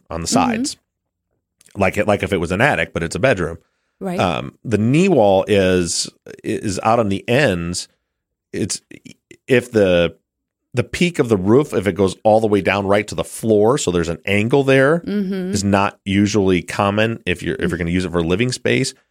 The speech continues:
Speaker 1: Usually you'll build up at least a short wall there, like two or three feet, and then the roof would attach to that. So, so the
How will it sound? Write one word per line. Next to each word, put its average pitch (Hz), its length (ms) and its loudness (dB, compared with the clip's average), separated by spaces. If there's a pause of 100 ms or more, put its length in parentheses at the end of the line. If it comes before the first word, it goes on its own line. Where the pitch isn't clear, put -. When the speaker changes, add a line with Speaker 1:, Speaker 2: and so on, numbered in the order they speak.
(160)
Speaker 1:
Usually 143 360 4
you'll 117 180 4
build 107 300 2
up 104 200 2
at 101 60 2
least 110 240 2
a 95 80 -4
short - 400 2
wall 90 320 4
there, 60 300 -2
like 73 200 -4
two 107 180 2
or 98 80 4
three 92 240 0
feet, 117 480 0 (540)
and 95 180 0
then 101 140 4
the 95 100 4
roof 95 320 4
would 90 120 4
attach 85 380 0
to 80 80 -2
that. 82 340 0
So, 73 440 -2
so 85 220 -2
the 76 340 -4